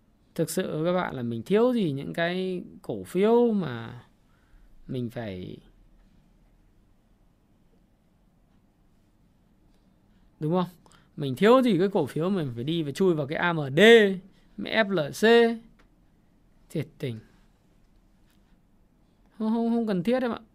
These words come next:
Đúng không? Không cần thiết đâu.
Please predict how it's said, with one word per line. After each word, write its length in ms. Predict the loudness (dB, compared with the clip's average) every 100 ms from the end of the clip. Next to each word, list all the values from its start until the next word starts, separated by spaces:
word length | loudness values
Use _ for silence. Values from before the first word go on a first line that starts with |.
| _ _ _ _ _ _ _ _ _ _ _ _ _ _ _ _ _ -20 -20 _ -10
Đúng 100 | -4
không? 120 | -4 -6 -20 _ _ _ _ _ _ _ _ _ _ _
Không 200 | -6 -4
cần 120 | -4
thiết 160 | -4
đâu. 160 | -4